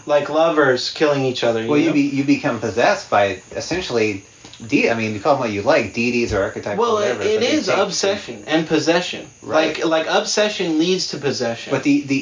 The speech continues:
Speaker 2: ego is completely
Speaker 1: And possession
Speaker 2: overwhelmed.
Speaker 1: leads to, yes,
Speaker 2: And, and
Speaker 1: exactly. It is the ego too.
Speaker 2: Mm-hmm.
Speaker 1: Like, and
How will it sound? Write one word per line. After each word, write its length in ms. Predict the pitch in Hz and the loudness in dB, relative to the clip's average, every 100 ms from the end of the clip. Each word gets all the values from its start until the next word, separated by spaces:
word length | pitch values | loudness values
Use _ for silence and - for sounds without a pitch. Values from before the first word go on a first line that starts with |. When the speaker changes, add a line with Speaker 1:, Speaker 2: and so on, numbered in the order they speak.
| 165 | 0
Speaker 2:
ego 380 | 175 170 139 123 120 | 2 4 4 2 -2
is 220 | 131 117 | -2 -2
completely 640 | 123 120 - 147 143 127 | -6 -6 -2 0 2 4
Speaker 1:
And 120 | 113 | 4
possession 180 | 107 95 104 | 2 2 4
Speaker 2:
overwhelmed. 280 | 95 87 90 | 2 0 -6
Speaker 1:
leads 140 | - | -14
to, 60 | - - - | -16 -16 0
yes, 300 | 180 - - - - | 2 2 -4 -14 -8
Speaker 2:
And, 140 | 110 | -4
and 100 | 156 | 0
Speaker 1:
exactly. 480 | 147 202 208 - - - - | 2 4 2 0 -8 -8 2
It 140 | 156 | 4
is 200 | 226 175 | 4 4
the 80 | 170 | 4
ego 300 | 214 180 - | 4 2 0
too. 240 | - 156 - - | 2 0 0 -10
Speaker 2:
Mm-hmm. 120 | 110 123 | -4 0
Speaker 1:
Like, 240 | 160 - | 2 0
and 560 | 131 180 233 214 175 156 | -2 0 2 2 0 -4